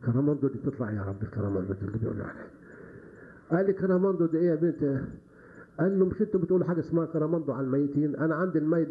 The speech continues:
بتاعي عاوزك تقول له، تقول عليه كراماندو في القداس". أتاري كراماندو دي من كلمة كيريا ما أنطونو أو، يعني يا رب نيحهم.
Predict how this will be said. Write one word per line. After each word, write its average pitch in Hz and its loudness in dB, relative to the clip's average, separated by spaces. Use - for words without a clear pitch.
بتاعي 165 0
عاوزك 160 -2
تقول 165 4
له، 156 0
تقول 165 2
عليه 151 -2
كراماندو 143 0
في 135 -2
القداس". 127 -2
أتاري 214 2
كراماندو 160 0
دي 160 4
من 139 4
كلمة 170 2
كيريا 180 2
ما 156 0
أنطونو 151 2
أو، 156 4
يعني 131 0
يا 139 0
رب 147 0
نيحهم. 135 0